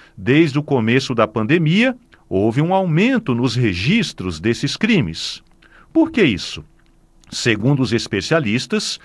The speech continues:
um dos fatores é a convivência mais próxima das vítimas com os agressores,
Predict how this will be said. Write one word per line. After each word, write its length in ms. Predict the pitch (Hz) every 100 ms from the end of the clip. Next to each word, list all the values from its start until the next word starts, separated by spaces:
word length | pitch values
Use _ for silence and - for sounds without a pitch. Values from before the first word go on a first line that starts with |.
| - -
um 160 | 180
dos 200 | 208 185
fatores 680 | - 120 - 139 160 113 95
é 60 | 135
a 60 |
convivência 680 | 131 156 143 113 120 156 151
mais 320 | 131 185 185
próxima 520 | - 120 135 135 117 104
das 260 | 95 78
vítimas 580 | 90 180 175 - 98 92
com 140 | 139
os 140 | 151 151
agressores, 960 | 170 190 185 - 190 175 82 - -